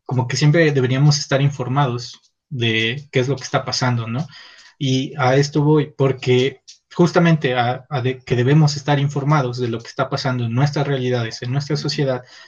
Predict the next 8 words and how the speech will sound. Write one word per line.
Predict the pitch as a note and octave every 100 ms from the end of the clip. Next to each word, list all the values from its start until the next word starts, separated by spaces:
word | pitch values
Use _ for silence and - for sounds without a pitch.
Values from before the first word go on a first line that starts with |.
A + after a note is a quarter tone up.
| _ -
actual, | A#2+ - C#3+ B2 A#2+ C3
en | B2+
donde | D3+ D3
estamos. | D3 C#3 B2+ C3 - _ _ _ _
¿Ustedes | D3 - D#3+ D#3+ D#3+ - _ _ _
cuáles | D#3 D3+ D3+ C#3+
dirían | C#3+ D#3+ C#3 B2 C3 -
que | B2 A#2